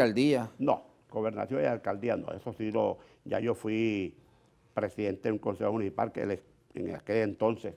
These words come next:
Speaker 2: que hoy en día equivale a la alcaldía. Yo fui gobernador casi once años en el estado de Amazonas. Para mí son etapas superadas. Ya estoy jugando un papel importante en Acción Democrática, conduciéndola como lo estoy haciendo,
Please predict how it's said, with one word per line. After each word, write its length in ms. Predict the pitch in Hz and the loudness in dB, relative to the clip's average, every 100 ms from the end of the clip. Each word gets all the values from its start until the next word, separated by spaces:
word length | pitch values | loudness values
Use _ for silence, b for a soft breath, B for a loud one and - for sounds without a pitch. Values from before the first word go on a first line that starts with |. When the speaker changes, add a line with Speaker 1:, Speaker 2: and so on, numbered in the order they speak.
| - | -8
Speaker 2:
que 60 | |
hoy 120 | 95 | -6
en 80 | 107 | -4
día 120 | 113 | -2
equivale 420 | 107 110 101 107 107 | -4 -4 -4 -2 -2
a 80 | |
la 120 | 90 82 | -4 -6
alcaldía. 580 | - 107 131 135 123 123 b b b _ | -2 0 4 4 4 2 b b b _
Yo 160 | - 101 | -8 -6
fui 160 | 120 | -4
gobernador 800 | 107 117 107 101 101 113 113 104 | 0 2 2 0 -2 -2 -2 -2
casi 260 | - 107 113 | -4 0 0
once 260 | 107 - | -2 0
años 300 | 107 113 104 92 b b | -2 0 -4 -6 b b
en 180 | - 98 | -6 -4
el 80 | 101 | -2
estado 280 | 95 107 110 | -2 0 2
de 40 | |
Amazonas. 440 | 117 123 135 139 139 | 4 4 4 2 2
Para 260 | 113 95 | 2 2
mí 120 | 98 101 | -2 -4
son 180 | 117 | -2
etapas 400 | 117 - 104 113 | -2 -2 -2 -4
superadas. 580 | - 117 135 139 139 139 - b b b - | -6 -4 4 6 6 4 -4 b b b -8
Ya 340 | 98 104 107 | 2 4 4
estoy 300 | 110 - 104 | 0 -2 -2
jugando 400 | 110 101 107 113 | 0 0 0 -4
un 40 | |
papel 380 | 107 104 101 104 | -2 -2 0 0
importante 600 | 110 104 - 104 107 101 | 0 -4 -4 -2 -2 -2
en 80 | 101 | -4
Acción 260 | 95 - 104 | -4 -4 -2
Democrática, 420 | 104 101 104 107 | 0 0 0 -2
conduciéndola 680 | 98 95 95 117 117 113 107 | -2 -6 -4 0 4 4 4
como 160 | 92 95 | 0 -6
lo 80 | |
estoy 220 | 92 107 117 | -6 0 0
haciendo, 560 | 117 147 135 131 131 | 4 4 4 2 -2